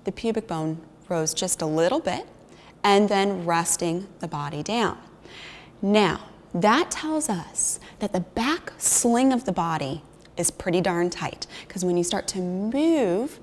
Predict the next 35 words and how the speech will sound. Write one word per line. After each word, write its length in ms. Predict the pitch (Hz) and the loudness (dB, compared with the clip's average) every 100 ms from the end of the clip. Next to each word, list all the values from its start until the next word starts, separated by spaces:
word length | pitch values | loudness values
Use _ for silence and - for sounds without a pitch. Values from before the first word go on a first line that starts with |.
| - | -12
the 60 | |
rib 180 | 190 180 | -10 -10
cage 320 | - - 170 | -10 -10 -10
forward, 560 | - - 269 269 185 196 - - - | -10 -6 -4 0 -2 -2 -10 -20 -14
the 80 | |
pelvis 680 | 214 - 170 156 160 151 - - - | -14 -10 -8 -6 -4 0 -2 -2 -6
reacts. 680 | 165 156 151 - - - - - - - | -4 -4 -6 -12 -6 -4 -4 -6 -14 -4
So 560 | - 277 302 - 262 - - - | 4 4 4 2 -2 -8 -20 -14
if 100 | 208 | -6
you're 120 | 208 214 | -2 0
thinking 340 | 277 277 269 | 2 2 0
about 260 | 247 208 - | -2 -4 -4
hundreds, 720 | 294 330 185 160 277 - - - - | 0 2 2 -2 -2 -4 -6 -10 -8
why 240 | 202 196 247 | 2 4 4
would 220 | 269 294 | 2 4
you 80 | 330 | 2
put 200 | 226 - | 2 0
Jen 420 | 226 165 156 247 - - - - | 0 2 0 -2 -8 -20 -12 0
into 280 | 220 214 | 2 2
a 40 | 190 | -2
hundreds 360 | 196 208 262 | -2 -2 -4
position, 520 | - 285 202 196 185 - | -4 -2 0 2 0 0
maybe 340 | 165 156 180 208 | 0 0 0 0
even 300 | 190 185 180 | -2 -2 -4
with 220 | 156 - | -4 -4
legs 280 | 165 170 - | -4 -4 -4
up 220 | 147 143 - | -6 -8 -6
into 220 | 180 165 | -6 -6
tabletop 720 | - 262 285 302 254 185 - | -6 -4 -2 -4 -6 -8 -4
or 160 | 175 175 | -2 -2
even 360 | 240 294 294 196 | 2 2 2 0
extended, 640 | - - 294 320 185 185 - - - | -2 -4 2 4 4 0 -6 -14 -4
when 180 | 214 220 | 0 2
we 100 | 233 | 2
know 500 | 233 285 277 190 | 0 -2 -2 -4